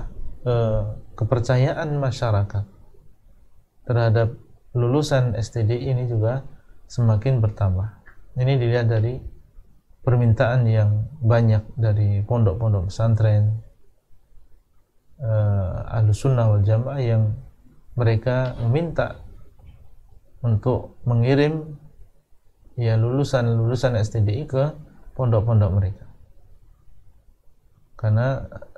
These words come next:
ternyata mereka dapatkan, ya, kemampuan yang dimiliki oleh lulusan S T D I dan kelebihan-kelebihan yang lain. Ini juga merupakan,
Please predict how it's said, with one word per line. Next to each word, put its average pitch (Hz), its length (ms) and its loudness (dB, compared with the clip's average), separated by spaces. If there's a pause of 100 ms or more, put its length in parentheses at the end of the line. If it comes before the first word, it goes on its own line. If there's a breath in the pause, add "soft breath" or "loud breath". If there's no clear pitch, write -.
ternyata 113 480 2
mereka 123 320 0
dapatkan, 110 720 -2 (1400)
ya, 117 300 0 (500)
kemampuan 123 560 4
yang 113 160 2
dimiliki 117 400 2
oleh 107 240 2
lulusan 127 400 0
S 107 160 -2
T 110 80 -2
D 110 160 0
I 123 160 -4
dan 107 320 2 (480)
kelebihan-kelebihan 117 800 2
yang 110 240 2
lain. 117 320 0 (1800)
Ini 131 480 0 (160)
juga 120 240 4
merupakan, 151 720 -2